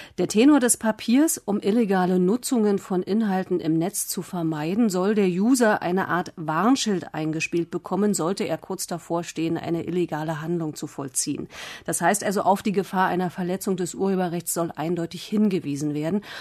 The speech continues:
Und dazu sollen technische Vorkehrungen installiert und ein rechtlicher Rahmen geschaffen werden. Kritiker sind bestürzt von diesem Vorschlag, interpretieren dies als Überwachung der Nutzer. Um zu erkennen, dass Nutzer bestimmte Webseiten aufrufen, müsse der gesamte Internetdatenverkehr überwacht werden,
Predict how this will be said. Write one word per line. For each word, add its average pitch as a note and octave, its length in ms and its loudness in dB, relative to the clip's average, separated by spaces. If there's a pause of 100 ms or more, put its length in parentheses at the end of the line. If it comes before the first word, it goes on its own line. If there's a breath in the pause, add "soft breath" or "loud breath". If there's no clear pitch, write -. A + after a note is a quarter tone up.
(220 loud breath)
Und G3 160 2
dazu G#3 280 4
sollen F#3+ 300 6
technische G3 460 -2
Vorkehrungen G#3 760 2
installiert F#3+ 680 0
und F3 100 0
ein F3 160 -2
rechtlicher E3+ 480 -6
Rahmen E3 440 -2
geschaffen C#3+ 500 -8
werden. A#2+ 240 -12 (440 loud breath)
Kritiker C4 480 4
sind G3+ 200 2
bestürzt G3 580 0
von B3 160 2
diesem A3+ 240 0
Vorschlag, B3 640 2
interpretieren G3 800 0
dies G3+ 220 -2
als E3+ 300 -2
Überwachung F3 760 -2
der D#3 220 -2
Nutzer. F#3+ 560 2 (400 loud breath)
Um G3 160 0
zu A#3+ 100 0
erkennen, F#3+ 300 0 (220)
dass F3+ 220 0
Nutzer G3 320 0
bestimmte F3+ 540 0
Webseiten F3+ 520 -2
aufrufen, F#3+ 800 -2
müsse G#3+ 340 2
der E3+ 200 -2
gesamte E3 540 -2
Internetdatenverkehr E3+ 1300 -4
überwacht D3+ 560 -6
werden, F#3 320 0